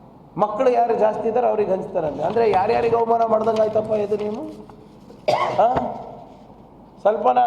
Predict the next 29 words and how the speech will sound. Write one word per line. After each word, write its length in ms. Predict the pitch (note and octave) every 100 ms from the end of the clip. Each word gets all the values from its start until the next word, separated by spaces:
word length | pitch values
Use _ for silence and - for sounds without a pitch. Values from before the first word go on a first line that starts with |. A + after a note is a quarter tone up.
| A#2 G3 F3 D3+ - -
ಇವರಿಗೆ 640 | G3+ A3 G#3 G3+ G3 E3+ -
ಇತಿಹಾಸದ 520 | E3 G3 A3 A3+ A3+ G#3+
ಬಗ್ಗೆ 300 | G#3+ G3 G#3+
ಅಥವಾ 260 | G3+ G#3
ಅವ್ರ 140 | F#3+ F3
ಅಕ್ಕಪಕ್ಕ 420 | - - A3 A3
ಯಾರು 340 | G3+ - G3+
ಕೂಡ್ತಾರೆ 380 | G3+ G#3 G#3+ G3+
ಬಗ್ಗೆ 200 | G3 G3+
ಅವ್ರ, 220 | F#3+ G3+ F#3 F#3 D3 - F3
ಅಥವಾ 220 | F#3+ A3
ಅವ್ರ 160 | G3+
ಸ್ವಂತದ 380 | - F#3+ A#3 B3
ಬಗ್ಗೆ 220 | A3 A3+ A#3
ಏನೋ 160 | A3+
ಅವರಿಗೆ 360 | A3+ A3 G3+ F#3+
ಅರಿವು 260 | D#3 G3+
ಇದೆಯಾ? 360 | A3 G3+ E3 C#3 - E3+ - - - - - - - - -
ಬಾಬಾ 280 | F3+ A3 B3
ಸಾಹೇಬ್ 280 | A#3 A#3 A3+
ಅಂಬೇಡ್ಕರ್ 480 | A3 A3+ - G#3+
ಅವರಿಗೆ 280 | G#3+ G3+ G#3+
ಹದಿನಾಲ್ಕು 600 | A#3+ D#3 E3+ G3 G3+ F3
ಜನ, 120 | D#3+ E3+ - - - - - - - - - - - - - - - - -
ಯಾರು 580 | D#3 D#3 C#3+ A#2 - -
ಅಕ್ಕ 180 | - -
ತಂಗಿಯರು, 640 | F3+ F3 E3+ E3 D#3 G3
ಅಣ್ಣಂದಿರು, 540 | F#3 D#3 D#3+ D#3 D3+ D#3
ತಮ್ಮಂದಿರು. 640 | D#3 D3+ C#3+ C#3 - -